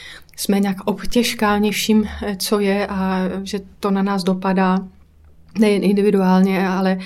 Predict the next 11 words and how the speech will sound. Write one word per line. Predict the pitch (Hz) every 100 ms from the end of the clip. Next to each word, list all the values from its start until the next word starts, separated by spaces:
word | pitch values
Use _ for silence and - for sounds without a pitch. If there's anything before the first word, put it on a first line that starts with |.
| - -
jako | 202 190
společnost, | 185 196 185 185 190 185 185 - 190 180
že | 185
se | 185
nedokážeme | 190 180 185 190 185 190 185
prostě | 185 - 190 185 - -
vyplést, | 180 196 196 180 185 185 - 190 185 185 - - -
z | -
té | - 190 185 180
zátěže | 190 180 185 180 175 170 185
životní. | 180 190 190 185 185 180